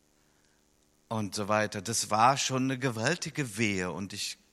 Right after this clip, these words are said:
könnte gut nachvollziehen, dass Menschen damals gedacht haben, ja, jetzt, das ist das Ende der Endzeit. Jetzt wird Jesus wiederkommen. Es ist nicht mehr lang.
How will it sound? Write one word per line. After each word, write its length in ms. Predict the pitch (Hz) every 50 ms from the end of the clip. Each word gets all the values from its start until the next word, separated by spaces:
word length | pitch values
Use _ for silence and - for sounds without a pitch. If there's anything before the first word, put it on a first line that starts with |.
| _
könnte 260 | - 123 117 113 123 117
gut 160 | 131 131 -
nachvollziehen, 600 | 117 120 151 - - - 151 135 - - 127 113
dass 140 | 110 107 -
Menschen 320 | 110 113 113 - - 117
damals 380 | 107 107 117 160 156 147 - -
gedacht 320 | - 113 120 110 - -
haben, 180 | 117 110 107 95 - - - - - - _ -
ja, 60 | 95
jetzt, 320 | 95 104 113 - - -
das 160 | 117 120 117
ist 340 | 131 117 - - - - -
das 240 | 107 98 - - - _ _ _ _
Ende 360 | 104 113 127 156 156 143 135 117
der 220 | 113 120 - -
Endzeit. 600 | 98 98 92 - - 87 80 78 80 - - - _ - - - - _
Jetzt 280 | - 110 120 117 - -
wird 180 | 110 113 - 107
Jesus 400 | 107 101 92 98 98 - - -
wiederkommen. 520 | 92 82 90 85 - 90 82 80 80 90
Es 160 | 87 - -
ist 160 | 90 - -
nicht 200 | 107 110 - -
mehr 120 | 101 104 101
lang. 220 | 101 92 85 82